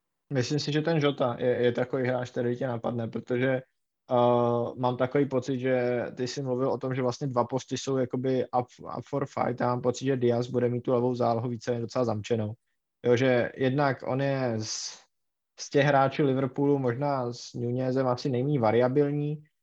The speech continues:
protože zvládne ještě jakž tak odehrát hrot, ale to není nic,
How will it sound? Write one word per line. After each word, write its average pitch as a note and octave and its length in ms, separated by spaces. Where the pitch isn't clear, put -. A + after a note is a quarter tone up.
protože B2 640
zvládne A#2+ 500
ještě B2 600
jakž B2 360
tak B2 280
odehrát A#2+ 560
hrot, A2+ 400
ale A#2 320
to C3 120
není B2 340
nic, B2+ 160